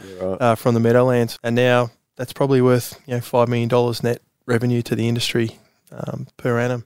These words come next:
Speaker 2: So there's, yeah, it's, it's been a, um, like, I love it. You wouldn't do it if you didn't love it. You, you can't work in this
Speaker 1: <laughs>
Speaker 2: industry if you don't, if you don't love it. There's, um, you know, there's lots of headbutts
Speaker 1: Yeah.
Speaker 2: a-, along the way, um,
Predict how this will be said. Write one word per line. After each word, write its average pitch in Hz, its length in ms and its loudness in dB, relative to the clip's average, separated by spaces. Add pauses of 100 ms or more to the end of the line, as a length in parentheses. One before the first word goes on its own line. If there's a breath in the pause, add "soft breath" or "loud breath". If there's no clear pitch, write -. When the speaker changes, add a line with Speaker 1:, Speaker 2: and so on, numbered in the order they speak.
(100)
Speaker 2:
So 135 200 4
there's, - 340 2 (140)
yeah, 139 220 2
it's, 107 240 -8 (140)
it's - 180 -10
been 143 280 2
a, 127 280 4
um, 120 260 0 (240)
like, 127 140 -2
I 147 60 6
love 127 220 6
it. 120 120 0
You 135 60 -8
wouldn't 123 160 0
do 120 140 2
it 123 60 2
if 117 100 -6
you 120 60 -4
didn't 113 140 2
love 110 140 0
it. 120 40 -8
You, 117 120 -4
you 120 220 -8
can't 113 400 0
work 113 220 -4
in 123 120 -2
this 113 140 0
Speaker 1:
<laughs> - 0 -
Speaker 2:
industry 113 400 -2
if - 140 -8
you - 40 -10
don't, 107 260 -2 (220)
if 131 340 -12
you 123 80 0
don't 117 160 2
love 113 200 0
it. 110 120 -6
There's, 113 280 -12
um, 110 260 -4
you 127 100 -12
know, 113 100 -4
there's 113 200 -4
lots 120 160 0
of 110 80 2
headbutts - 400 -4
Speaker 1:
Yeah. 98 140 -8 (140)
Speaker 2:
a-, 143 60 -20
along 127 220 -16
the 117 60 -14
way, 120 280 -2 (420 soft breath)
um, 117 380 0